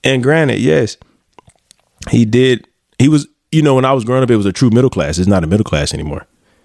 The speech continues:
It's either poverty or rich. It's not really a, a true middle class. Like, the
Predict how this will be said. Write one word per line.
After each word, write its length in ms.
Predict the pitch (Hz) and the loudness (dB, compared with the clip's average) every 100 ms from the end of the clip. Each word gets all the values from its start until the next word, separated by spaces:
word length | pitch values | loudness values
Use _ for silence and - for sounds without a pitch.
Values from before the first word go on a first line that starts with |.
| _ _ _ _ _ _ _ | _ _ _ _ _ _ _
It's 160 | - 87 | -4 0
either 400 | 92 85 82 80 _ _ | 2 2 0 -2 _ _
poverty 460 | 104 98 92 92 85 | -2 -2 -2 -4 0
or 60 | |
rich. 280 | 101 95 - | 0 0 -6
It's 100 | 80 | -4
not 200 | 87 85 | 0 2
really 240 | 90 87 78 | 2 2 0
a, 60 | - - | -4 -6
a 80 | 85 | -2
true 360 | - 113 110 | 0 2 2
middle 240 | 98 98 90 | 2 0 0
class. 420 | - 78 69 - | -2 -4 -6 -4
Like, 220 | 85 73 | -4 -4
the 380 | 82 87 82 73 | -2 -2 -2 -4